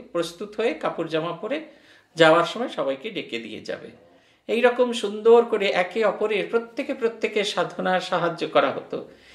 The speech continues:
কি একটা সিম্পল লাইফ ছিল। আমরা পায়ে হেঁটে বেলুড় মঠ থেকে দক্ষিণেশ্বর গেছিলাম।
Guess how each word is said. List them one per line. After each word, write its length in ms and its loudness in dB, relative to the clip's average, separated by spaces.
কি 100 2
একটা 160 0
সিম্পল 440 2
লাইফ 420 4
ছিল। 300 -2
আমরা 180 6
পায়ে 340 4
হেঁটে 520 2
বেলুড় 360 -2
মঠ 180 -2
থেকে 220 0
দক্ষিণেশ্বর 640 0
গেছিলাম। 460 -6